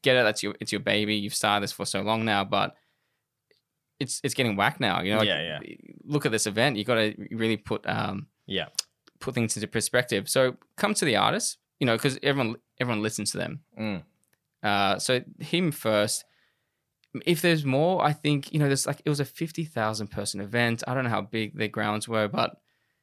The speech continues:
Speaker 1: it was obviously big enough that people were trampled on. The
Speaker 2: Mm.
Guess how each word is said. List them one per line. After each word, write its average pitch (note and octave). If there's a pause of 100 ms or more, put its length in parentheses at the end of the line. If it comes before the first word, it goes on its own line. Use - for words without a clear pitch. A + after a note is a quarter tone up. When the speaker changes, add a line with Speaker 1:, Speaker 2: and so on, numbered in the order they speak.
(260)
Speaker 1:
it -
was C3+
obviously D3+
big A#2
enough G2+
that F#2+ (260)
people A2+
were G#2
trampled G#2
on. G2+ (100)
The -
Speaker 2:
Mm. -